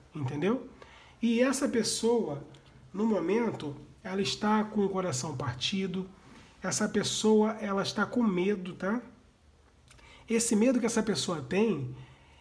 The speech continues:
ela, é, que tá fazendo ela se movimentar. Por quê? Ela sabe que se ela não tomar uma atitude,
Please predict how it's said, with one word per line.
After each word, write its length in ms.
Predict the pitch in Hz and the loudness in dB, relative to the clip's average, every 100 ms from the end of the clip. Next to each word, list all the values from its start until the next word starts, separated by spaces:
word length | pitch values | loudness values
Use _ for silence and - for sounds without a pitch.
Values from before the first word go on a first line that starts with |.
| - - | -20 -8
ela, 340 | 202 208 214 | -4 -4 -2
é, 400 | 214 190 185 180 165 | -2 -2 -2 -4 -6
que 80 | 185 | -2
tá 120 | 226 | -2
fazendo 440 | 226 202 170 214 | 0 0 2 2
ela 160 | 220 214 | 2 0
se 160 | - | 2
movimentar. 680 | 226 233 196 247 240 214 180 | 2 2 2 2 2 0 -2
Por 220 | - 311 | 0 -4
quê? 320 | - 202 180 - | 0 0 0 -2
Ela 240 | 233 262 262 | 0 2 2
sabe 420 | - 254 277 262 | 0 2 4 2
que 80 | - | 2
se 100 | 247 | 2
ela 140 | 233 | 4
não 200 | 233 330 | 4 4
tomar 280 | 311 208 202 | 2 2 2
uma 140 | 190 | 0
atitude, 760 | 175 156 127 196 208 139 135 | -2 -6 -4 2 2 2 -4